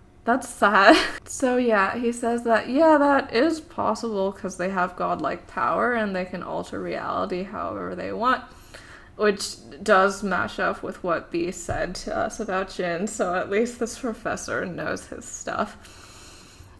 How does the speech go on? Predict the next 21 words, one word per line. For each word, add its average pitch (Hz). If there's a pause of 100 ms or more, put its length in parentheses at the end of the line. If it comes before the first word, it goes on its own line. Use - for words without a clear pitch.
(640)
So -
yeah, 180
they 190
don't 233
directly 190
grant -
wishes, 185
but 180
because 226
they 220
can 214
alter 180
reality, 165
then 165 (440)
that 196
is 180
something 180
in 170
their 123
wheelhouse. - (1080)
Um, 226